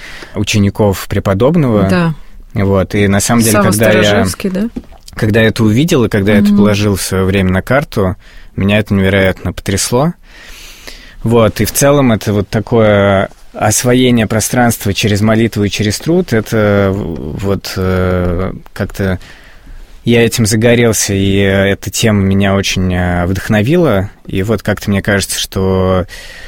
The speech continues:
Speaker 1: я это, я это как-то поставил себе, себе в-, в-, во главу угла. Я как-то стараюсь так двигаться в-, с-, внутри своей деятельности, стараюсь через, э, усердие и труд стараться преображать пространство,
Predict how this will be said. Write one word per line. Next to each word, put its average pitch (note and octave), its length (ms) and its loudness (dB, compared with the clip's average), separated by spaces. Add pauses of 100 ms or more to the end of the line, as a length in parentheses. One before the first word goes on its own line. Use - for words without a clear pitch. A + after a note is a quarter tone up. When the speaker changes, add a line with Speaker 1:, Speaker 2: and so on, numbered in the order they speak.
(480)
Speaker 1:
я G#2 240 0
это, G2 140 -2 (160)
я G#2 240 0
это G2 140 -2
как-то - 240 -4
поставил G#2+ 420 0
себе, F#2+ 340 -2
себе G2 920 -2 (600)
в-, - 140 -6 (180)
в-, G#2 440 -6
во G#2+ 100 0
главу G#2+ 360 4
угла. G2+ 360 2
Я G2 320 0
как-то - 320 -8
стараюсь G2 460 0
так F#2+ 200 -2
двигаться - 520 -6 (280)
в-, F2+ 360 -4
с-, - 120 -6
внутри G2+ 360 0
своей G2 300 0
деятельности, F#2+ 600 -2
стараюсь G2+ 380 -2
через, F#2 420 -4
э, F2+ 160 -4 (420)
усердие G#2+ 880 2
и F#2+ 40 0
труд B2 460 -2 (240)
стараться G#2 500 0
преображать G2+ 720 0
пространство, G2 840 -2